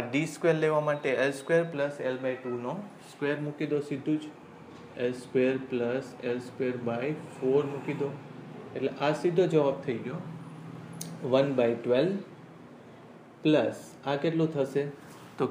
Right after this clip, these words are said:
કે પાંચના છેદમાં ચાર થશે, પાંચના છેદમાં ચાર into એમ એલ સ્ક્વેર.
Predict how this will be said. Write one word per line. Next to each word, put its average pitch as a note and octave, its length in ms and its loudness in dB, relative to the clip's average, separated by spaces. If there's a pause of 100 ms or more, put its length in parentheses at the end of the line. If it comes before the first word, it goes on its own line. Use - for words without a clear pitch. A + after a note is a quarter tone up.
કે C3+ 100 4 (380)
પાંચના D#3 480 4 (100)
છેદમાં B2+ 400 -2 (380)
ચાર B2 240 2 (160)
થશે, C#3+ 240 -6 (160)
પાંચના B2+ 580 -4
છેદમાં A#2 560 -4
ચાર D3 320 -2 (3000)
into C3+ 260 0 (140)
એમ A#2 140 0
એલ E3+ 120 2 (200)
સ્ક્વેર. - 420 -2